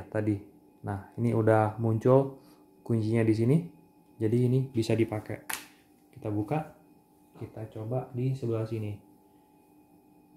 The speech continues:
Segini aja ya. Nih, coba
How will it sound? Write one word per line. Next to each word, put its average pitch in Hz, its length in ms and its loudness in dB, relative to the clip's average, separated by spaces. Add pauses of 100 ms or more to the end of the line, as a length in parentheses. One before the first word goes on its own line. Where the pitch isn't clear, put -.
(420)
Segini 107 320 -2
aja 117 80 2
ya. 113 160 4 (720)
Nih, 107 160 -14 (720)
coba 104 160 -12